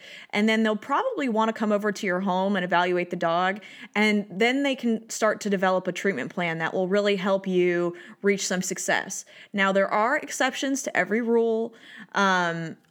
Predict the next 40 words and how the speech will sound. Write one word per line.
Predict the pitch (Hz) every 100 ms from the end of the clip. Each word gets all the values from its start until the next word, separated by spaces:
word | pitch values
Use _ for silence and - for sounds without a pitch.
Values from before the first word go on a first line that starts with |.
| _ _ 226
in | 214
a |
small | 214 - 226 240
number | 233 233 240
of | 214 -
cases, | 233 233 277 262 240
sometimes | 226 220 220 220 220 208 208
medication | 202 208 202 202 208 208 -
really | 202 196 -
is | 190 185
the | 175
best | 175 180 -
way | - 190 180
to |
go. | 170 170 185 247 339 - - - 233
But | 226 233 233 - - -
I | 233 285 339 339
would | 330 285
never | 269 262 269 -
assume | 190 - 262 262 262
that | 214
that's | 220 214
the | - 202
only | 233 240 226
thing | 220 214
that | 196
you | 185 202
can | 196 185
do | 202
for | 190 185
the | 180
dog, | 175 170 170 165 -
especially | - 240 226 269
since | 254 220 214
it | 196 -
isn't | 226 226 214 196
neutralizing | 190 190 185 185 175 175 175 -
anything | 185 185 180 175 165
within | 170 170 165
them | 160 160